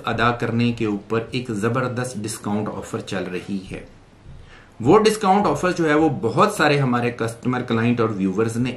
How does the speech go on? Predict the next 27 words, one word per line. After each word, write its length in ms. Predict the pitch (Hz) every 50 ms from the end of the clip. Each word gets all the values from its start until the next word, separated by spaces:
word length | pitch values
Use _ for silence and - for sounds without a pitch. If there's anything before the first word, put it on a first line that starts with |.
| - -
avail 360 | 107 98 98 98 95 98 98
की 200 | 95 - 101 95 92 - 98
है। 180 | 92 87 - - - - - - -
मैं 120 | 107 117
आप 360 | 120 120 113 117 113 117 - -
तमाम 340 | 123 120 123 127 135 135 135 135
अहबाब 440 | 117 110 110 110 107 107 107 110 -
का 80 | - 110
बहुत 280 | 104 104 110 113 113 -
शुक्रगुजार 560 | - 104 113 107 101 101 98 104 107 113 113
हूँ, 180 | 113 104 101 - - - - - - - - - - - -
जिन 260 | 120 113 135 185 214 214
लोगों 420 | 202 170 160 151 147 151 156 151
ने 380 | 143 139 135 135 135 135 135 135 135 - - - - - - -
एतमाद 500 | - - - 120 107 107 104 113 120 143
किया 340 | 147 143 139 131 120 113 117 117 - - - - - - - - - - - - -
और 120 | 127 127
जिन 260 | 113 117 185 214 208
लोगों 280 | 175 143 131 127 131 131
ने 140 | 127 123 120
transparent 720 | 120 127 123 131 143 139 - - 127 120 117 120 123 113
properties 480 | 120 117 104 - 113 104 117 120 113 113
की 180 | - - 123
services 560 | 117 - - 117 107 107 104 101 - 113 104 -
को 220 | - - 123 120
choose 440 | 120 - - 117 107 104 98 - -
किया। 360 | - 95 92 90 82 82